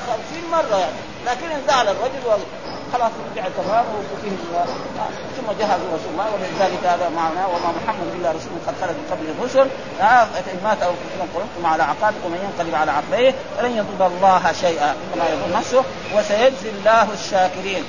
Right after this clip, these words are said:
وسيجزي الله الشاكرين الذين يشكرون الله على نعمه وعلى إحسانه التي أحسن إليهم.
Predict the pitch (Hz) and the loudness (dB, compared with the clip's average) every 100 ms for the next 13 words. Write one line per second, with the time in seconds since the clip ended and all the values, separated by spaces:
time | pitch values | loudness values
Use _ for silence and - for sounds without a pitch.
0 | - 165 185 208 247 208 220 196 190 190 | -6 -4 -2 0 -2 0 4 4 4 2
1 | 185 185 214 185 175 185 180 175 - - | 2 0 -4 -2 -2 -2 2 2 0 -8
2 | 180 160 190 226 196 185 196 170 170 165 | -6 -6 -4 -2 -2 4 4 4 2 0
3 | 220 202 208 208 - - 170 170 175 156 | 2 0 0 -6 -10 -4 0 4 2 0
4 | - 214 202 185 170 165 185 - - 165 | 2 4 4 2 -2 -2 -4 -4 -4 -4
5 | 151 143 | -2 -4